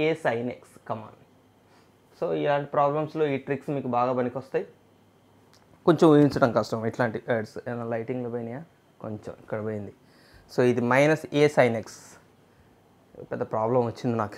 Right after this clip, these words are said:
ఇక్కడ లైటింగ్ ఈ, ఈ చిన్న జోన్లో, ఓకేనా? So అందుకని చెప్పిన x sin a minus, మైనస్ a sin a టర్మ్ ప్లస్ a sin a టర్మ్ కొత్తవి వచ్చినాయి అనమాట. ఒకటి సబ్ట్రాక్ట్ చేశాను, ఒకటి యాడ్ చేశాను. ఫ్యాక్టరైజేషన్ పాసిబుల్ అవటం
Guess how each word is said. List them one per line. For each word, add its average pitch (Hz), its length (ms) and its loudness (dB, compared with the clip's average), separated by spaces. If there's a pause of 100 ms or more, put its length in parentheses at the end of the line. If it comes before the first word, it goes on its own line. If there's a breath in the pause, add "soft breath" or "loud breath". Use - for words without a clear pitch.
ఇక్కడ 139 180 -2 (140)
లైటింగ్ 113 380 -6
ఈ, - 20 -6 (220)
ఈ - 20 4 (160)
చిన్న 151 180 4 (120)
జోన్లో, 113 340 0 (340)
ఓకేనా? 170 240 4 (580 loud breath)
So - 120 -6
అందుకని 139 260 6
చెప్పిన 165 180 4 (100)
x 175 40 -6 (100)
sin 180 220 8
a - 100 2
minus, 170 240 6 (320)
మైనస్ 190 380 4 (100)
a 196 80 8 (100)
sin 196 160 6 (100)
a - 20 6 (100)
టర్మ్ 196 300 8 (160)
ప్లస్ 175 200 4 (120)
a 165 40 10 (100)
sin 156 260 6
a - 100 4
టర్మ్ 151 240 6 (180)
కొత్తవి 151 340 6
వచ్చినాయి 123 280 0
అనమాట. 113 260 0
ఒకటి 123 220 0
సబ్ట్రాక్ట్ 151 360 6
చేశాను, 180 300 0
ఒకటి 151 160 2
యాడ్ 117 220 4
చేశాను. 98 300 -10 (760 soft breath)
ఫ్యాక్టరైజేషన్ 160 640 4
పాసిబుల్ 135 400 6
అవటం 113 180 0